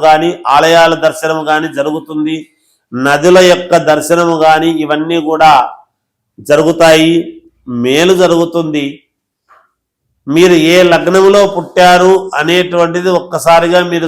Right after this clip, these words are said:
చూసుకోవాల్సినటువంటి అవసరము ఉంటుంది. ఇంకా మెరుగైనటువంటి ఫలితాలు సాధించాలి అని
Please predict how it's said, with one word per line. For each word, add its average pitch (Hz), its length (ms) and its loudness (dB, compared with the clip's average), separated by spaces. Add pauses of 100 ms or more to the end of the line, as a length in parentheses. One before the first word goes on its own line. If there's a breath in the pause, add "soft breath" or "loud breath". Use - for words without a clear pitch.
చూసుకోవాల్సినటువంటి 160 1160 -2 (160)
అవసరము 156 440 -2 (120)
ఉంటుంది. 151 440 -6 (280)
ఇంకా 180 260 2 (200)
మెరుగైనటువంటి 170 1040 -2
ఫలితాలు 160 540 0 (100)
సాధించాలి 156 920 2 (440)
అని 165 140 -2